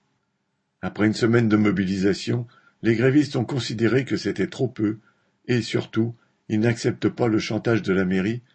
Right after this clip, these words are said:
qui dit qu'aller au-delà de cinquante euros aboutirait à augmenter les impôts de la population. Les grévistes ont fait leur compte.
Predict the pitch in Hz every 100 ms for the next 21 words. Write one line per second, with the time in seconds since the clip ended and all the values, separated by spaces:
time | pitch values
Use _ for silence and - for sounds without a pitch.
0 | _ _ 113 110 151 135 110 117 120 131
1 | 127 104 90 - 113 117 - 98 104 117
2 | _ _ _ 98 101 123 135 120 117 104
3 | 110 110 127 110 92 95 - 110 92 85
4 | - 95 101 95 - 90 - _ _ _
5 | _ _ _ 92 90 107 113 143 123 98
6 | 113 107 - 104 95 -